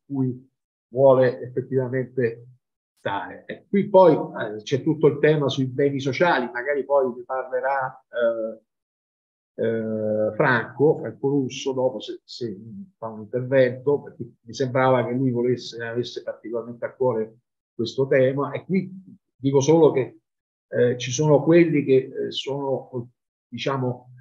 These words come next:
non sono soggetti, secondo Ernesto, a, a essere esclusi, quindi, eh, non escludibilità, e qui parliamo, possono essere in realtà quasi tutti, ma,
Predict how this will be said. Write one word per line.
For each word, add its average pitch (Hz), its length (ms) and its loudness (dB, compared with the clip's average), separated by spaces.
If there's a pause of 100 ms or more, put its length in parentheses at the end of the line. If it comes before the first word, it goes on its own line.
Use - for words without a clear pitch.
(220)
non 131 160 0
sono 160 240 4
soggetti, 147 600 0
secondo 120 440 -4
Ernesto, 139 540 0
a, 123 260 -6
a 127 140 -4
essere 127 300 -2
esclusi, 120 600 -2
quindi, 117 420 -12
eh, 110 320 -12 (340)
non 127 160 -4
escludibilità, 123 1000 -2 (300)
e - 140 -20
qui 156 220 -2
parliamo, 123 840 -4 (580)
possono 120 380 -6
essere 120 320 -2
in 120 140 -8
realtà 127 400 0
quasi 135 280 0
tutti, 160 400 0
ma, 127 200 -8